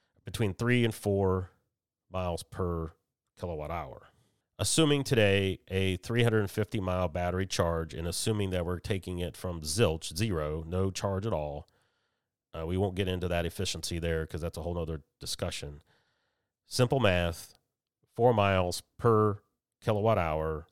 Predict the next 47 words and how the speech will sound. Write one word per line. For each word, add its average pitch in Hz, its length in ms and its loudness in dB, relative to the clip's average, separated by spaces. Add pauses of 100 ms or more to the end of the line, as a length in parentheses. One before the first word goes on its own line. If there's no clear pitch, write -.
three 107 140 -2
hundred 104 160 0
fifty 110 240 -6
miles, 80 600 -6
we're 90 140 -6
looking 92 240 -4
at 87 60 -2
about 82 260 -4
eighty-seven 98 720 -2
point 92 260 -6
five 85 280 -6
kilowatts 80 580 -4
to - 80 -10
completely 95 480 -4
charge 87 340 -6
that 82 180 -6
E 90 140 -6
V 92 140 -4
vehicle 80 440 -6
from 82 220 -10
complete 90 420 -8
dead 82 360 -4
to 82 100 -8
full 82 260 -10
power. - 380 -12 (1300)
Going 117 260 6
to 117 140 0
one 113 200 6
of 110 60 4
those 104 240 4
charging 107 420 2
stations 92 440 -2
that 92 160 -4
you 107 40 -2
see 95 360 -2
in 90 120 -4
parking 92 380 -6
lots 76 260 -10
and 80 80 -10
stuff 76 520 -10
at 85 100 -8
twenty 98 220 -4
cents, - 420 -6 (400)
uh, - 60 -14
per 107 180 -4
kilowatt 101 380 -4
hour, 78 340 -6